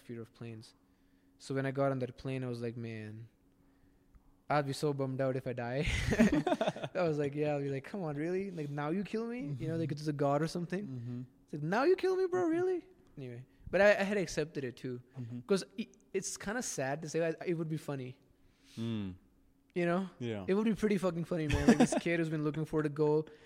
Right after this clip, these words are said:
Speaker 1: and then he just dies on the plane.
Speaker 2: Mm-hmm.
Speaker 1: It won't even be sad. It'd be like, I'd be like, "Bruh, what the fuck, dude? Really?"
Speaker 2: <laughs>
Speaker 1: So anyway, I got on the plane. It didn't crash. Uh, then I, then I, then I went to Japan. It was, it was a connecting flight. So I go to, I went to Narita.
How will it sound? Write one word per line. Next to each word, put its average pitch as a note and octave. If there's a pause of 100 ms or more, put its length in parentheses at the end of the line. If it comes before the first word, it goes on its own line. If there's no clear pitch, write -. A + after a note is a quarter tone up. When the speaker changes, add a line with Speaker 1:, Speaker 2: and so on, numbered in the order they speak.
(120)
Speaker 1:
and D#3+
then E3
he D#3+
just D3
dies C#3+
on D3
the C#3+
plane. C#3+
Speaker 2:
Mm-hmm. B2+
Speaker 1:
It F3
won't A3
even B3
be F#3
sad. D3
It'd C#3+
be D3+
like, E3 (320)
I'd A#3
be B3
like, G3+
"Bruh, G#3+
what G3
the A3+
fuck, -
dude? F3
Really?" G3
Speaker 2:
<laughs> - (720)
Speaker 1:
So D3+
anyway, D#3+
I -
got D3+
on D3
the C#3+
plane. C#3+
It D3
didn't G#3+
crash. - (1600)
Uh, C3+
then D#3
I, E3+
then D#3
I, E3
then D3+
I D#3+
went D#3
to C3+
Japan. A#2 (120)
It B2
was, B2
it A#2+
was A#2+
a B2
connecting C#3
flight. G#2
So -
I C3
go C#3
to, C#3
I C3
went C#3
to C3+
Narita. C3